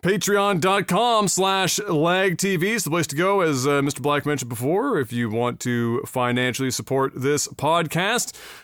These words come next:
For five dollars or more a month, you get a couple of things, but chiefly you get to ask us some questions on a post that I put on the Patreon page for the podcast each week called Tech Support. You ask us the questions, we give you the answers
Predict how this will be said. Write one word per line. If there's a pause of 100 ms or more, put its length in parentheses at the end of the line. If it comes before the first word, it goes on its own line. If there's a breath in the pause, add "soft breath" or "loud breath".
For
five
dollars
or
more
a
month,
you
get
a
couple
of
things,
but
chiefly
you
get
to
ask
us
some
questions
on
a
post
that
I
put
on
the
Patreon
page
for
the
podcast
each
week (300 loud breath)
called
Tech
Support. (600 soft breath)
You
ask
us
the
questions, (440)
we
give
you
the
answers